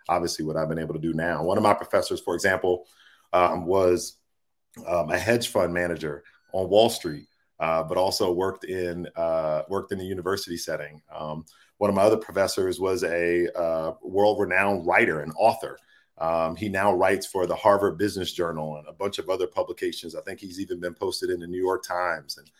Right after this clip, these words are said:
you know, things like that. Still today, still to this day, I still follow him on LinkedIn, uh, Professor Beeson. So shout out to Professor Beeson. Um,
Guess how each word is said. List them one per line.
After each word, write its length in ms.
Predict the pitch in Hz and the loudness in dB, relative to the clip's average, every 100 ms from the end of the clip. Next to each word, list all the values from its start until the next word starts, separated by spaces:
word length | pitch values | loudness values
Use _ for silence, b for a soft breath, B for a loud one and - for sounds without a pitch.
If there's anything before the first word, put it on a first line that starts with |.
| B B - | B B -10
you 80 | 87 | -8
know, 40 | |
things 260 | - 98 95 | -4 -4 -2
like 140 | 95 | -2
that. 140 | 85 - | -2 -2
Still 260 | 110 110 | 2 4
today, 380 | 110 104 104 71 | 4 4 4 2
still 220 | - 95 92 | -4 -6 -4
to 80 | |
this 140 | 95 90 | -4 0
day, 120 | 95 | 0
I 80 | 95 | 0
still 200 | - 87 | -2 -2
follow 340 | 98 98 92 | 2 2 0
him 40 | 90 | -2
on 120 | 87 | -4
LinkedIn, 460 | 90 - 95 80 b b b b - | -4 -2 -2 -4 b b b b 0
uh, 380 | 82 82 - | 2 4 2
Professor 380 | - - 101 - | -2 -2 0 2
Beeson. 360 | 92 101 - - | 0 0 -4 -8
So 160 | - | -14
shout 220 | 85 90 92 | -4 0 2
out 140 | 90 | 0
to 80 | 90 | -2
Professor 360 | 92 92 90 92 | -4 -2 -2 -4
Beeson. 380 | 95 80 76 76 | -6 -8 -10 -6
Um, 460 | 80 80 80 80 | -4 -2 -4 -6